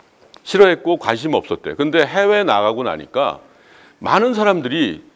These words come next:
자꾸만 질문을 한다는 거예요. 한국에 대해서. 심지어 뭐 저보고도 미국에서 노스냐 사우스냐고 물어보는 사람이 있었어요. 우리 생각할 때 미국 사람들은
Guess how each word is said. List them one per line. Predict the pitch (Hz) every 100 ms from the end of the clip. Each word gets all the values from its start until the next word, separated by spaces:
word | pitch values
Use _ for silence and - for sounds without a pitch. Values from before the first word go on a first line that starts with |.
| _
자꾸만 | - - 269 254 226
질문을 | - 156 226 208
한다는 | 165 120 87
거예요. | 69 - _ _ _ _ _ _
한국에 | - 208 196 170 131
대해서. | 92 76 67 - _ _ _ _ _ _ _ _ _ _ _ _ _ _ _ _ _
심지어 | - 208 190 190
뭐 | 170
저보고도 | - 135 151 147 143
미국에서 | 113 127 127 120 131 120 92 - - _ _ _ 104
노스냐 | 117 143 - 135 131
사우스냐고 | 131 131 127 131 117 107
물어보는 | 92 95 90
사람이 | 87 85
있었어요. | 71 73 - 147 - _ _ _ _ -
우리 | 123 156
생각할 | 170 165 147
때 | 156 156 - - -
미국 | 131 151
사람들은 | 165 151 143 139 147 139